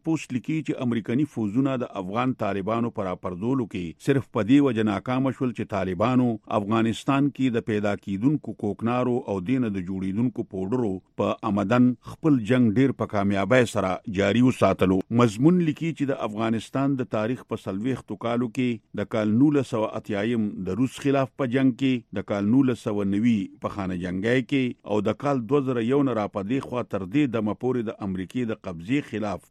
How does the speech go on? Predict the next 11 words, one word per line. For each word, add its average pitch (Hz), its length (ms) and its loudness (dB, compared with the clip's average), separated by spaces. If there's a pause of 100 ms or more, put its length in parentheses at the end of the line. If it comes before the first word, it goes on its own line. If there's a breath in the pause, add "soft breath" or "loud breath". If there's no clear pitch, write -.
د 107 180 -4
افغانانو 110 560 -2
په 95 160 -6
جنگ 131 260 2
کې 120 380 -2
د 107 100 2
ډوډۍ 110 320 4 (120)
کروندې 104 500 0 (140)
او 113 180 -2
د - 160 -10
کوکنارو 113 440 -4